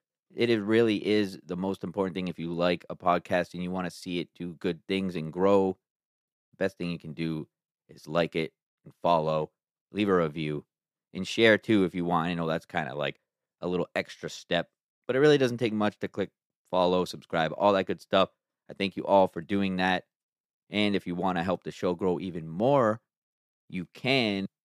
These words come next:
click one of the links in the show notes and help support. So thank you all so much for doing so and being here, following, sharing, subscribing. And for those of you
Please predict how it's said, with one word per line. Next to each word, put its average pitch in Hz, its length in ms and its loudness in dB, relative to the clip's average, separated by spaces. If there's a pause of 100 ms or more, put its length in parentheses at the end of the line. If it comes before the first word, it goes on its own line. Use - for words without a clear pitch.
(120)
click - 300 -6
one 98 200 0
of 101 100 2
the 101 120 2
links 95 300 -4
in 95 80 -8
the 87 80 -8
show 85 220 -4
notes 87 200 -4
and 80 120 -6
help 90 180 -4
support. 90 480 0
So 80 160 -4
thank 127 300 -2
you 104 160 -2
all 95 260 6
so 92 240 -2
much 90 160 -4
for - 100 -12
doing 85 360 -6
so 80 400 -4 (200)
and 80 140 -14
being 85 280 -6
here, 85 340 -2 (360)
following, 87 540 2 (300)
sharing, 80 500 0 (140)
subscribing. 104 760 2 (380)
And 92 320 -4
for 87 180 -4
those 107 360 4
of 92 160 0
you 92 420 0